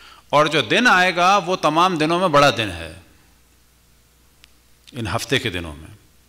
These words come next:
और रिवायात में इस दिन को, क्योंकि ये आमाल का दिन है और कुर्ब खुदावंद तबारक व तआला के एतबार से ये दिन अहम है,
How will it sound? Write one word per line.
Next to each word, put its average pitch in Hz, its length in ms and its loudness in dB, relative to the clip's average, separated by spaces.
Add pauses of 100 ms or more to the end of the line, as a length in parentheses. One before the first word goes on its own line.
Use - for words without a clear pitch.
(640)
और 131 140 2
रिवायात 147 600 4
में 196 360 -2
इस 202 220 0
दिन 196 300 -2
को, 170 240 -2 (880)
क्योंकि 156 240 -4
ये 170 260 -2
आमाल 135 420 2
का 202 140 0
दिन 151 180 -2
है 151 260 -2 (760)
और 131 240 2 (180)
कुर्ब 175 260 0
खुदावंद 143 440 0
तबारक 131 320 0
व 131 100 -2
तआला 135 340 0
के 131 220 -4 (2250)
एतबार 123 540 2
से 175 140 -4
ये 156 120 -4
दिन 143 160 -4
अहम 135 300 -2
है, 120 320 -6